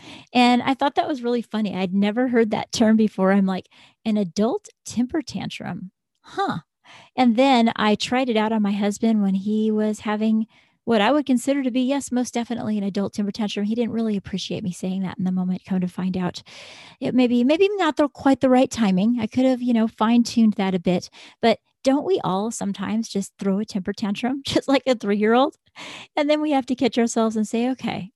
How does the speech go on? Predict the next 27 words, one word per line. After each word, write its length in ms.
how 120
about 240
I 260
actually 380
act 220
like 160
an 80
adult 340
<laughs> 220
rather 300
than 340
falling 400
into 260
a 80
temper 320
tantrum 460
about 320
this?" 320
Oh, 320
well, 420
I 440
happen 340
to 80
be 260
an 180
Enneagra-, 560
Enneagram, 840